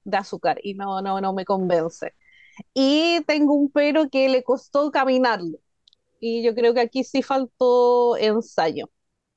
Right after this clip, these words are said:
Pero son detalles que le sacaría, no se ve mal.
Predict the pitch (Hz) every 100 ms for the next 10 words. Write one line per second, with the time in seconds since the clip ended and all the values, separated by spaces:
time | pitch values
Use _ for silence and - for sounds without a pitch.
0 | _ _ _ 247 254 254 247 240 233 233
1 | 226 220 220 - _ _ _ _ _ _
2 | - - 320 311 311 285 302 202 - 220
3 | 208 - 214 220 202 202 214 247 220 196
4 | 214 - 214 220 226 202 196 262